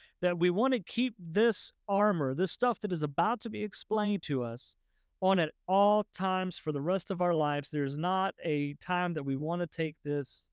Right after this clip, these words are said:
off of us. So we may be able to do what? Stand against the schemes of the devil. Stand against. What does that mean? Be able to still be standing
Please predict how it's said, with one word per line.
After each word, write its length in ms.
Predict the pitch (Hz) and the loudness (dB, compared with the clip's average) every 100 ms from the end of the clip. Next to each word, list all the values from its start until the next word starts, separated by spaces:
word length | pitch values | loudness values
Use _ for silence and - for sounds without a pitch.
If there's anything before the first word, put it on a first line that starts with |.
| _ _ _ _ - | _ _ _ _ -2
off 240 | 147 143 | -2 -2
of 100 | 127 | -6
us. 320 | 120 - - - _ _ _ _ | -10 -12 -20 -20 _ _ _ _
So 140 | - 190 | -6 0
we 160 | 214 | 2
may 200 | 208 208 | 4 2
be 100 | 196 | 2
able 160 | 202 175 | 2 2
to 60 | 160 | 0
do 160 | 160 | -2
what? 260 | 165 139 131 _ | -2 -2 -4 _
Stand 720 | - - - 170 175 180 185 - | -10 -10 -2 0 0 -2 -6 -8
against 800 | 135 135 135 143 208 214 - - _ | -6 -6 -4 -2 0 -2 -8 -14 _
the 160 | 165 165 | -8 -6
schemes 760 | - - 190 190 190 185 - - | -6 -6 -2 0 -2 -4 -8 -2
of 240 | 156 151 | -2 0
the 80 | 143 | 0
devil. 340 | 147 139 107 - _ _ _ | 0 0 -4 -12 _ _ _
Stand 360 | - 156 202 196 | -4 0 2 2
against. 440 | 180 190 131 - | 4 2 0 -2
What 100 | 165 | -2
does 80 | 170 | 2
that 160 | 196 | 2
mean? 300 | 202 208 117 - _ _ | 2 0 -2 -8 _ _
Be 200 | 127 131 | -4 0
able 240 | 156 165 160 | 2 2 0
to 200 | - 151 | -2 -4
still 360 | - - 208 233 | -2 0 2 4
be 200 | 240 220 | 2 0
standing 640 | - 247 214 147 135 | 2 2 2 0 -2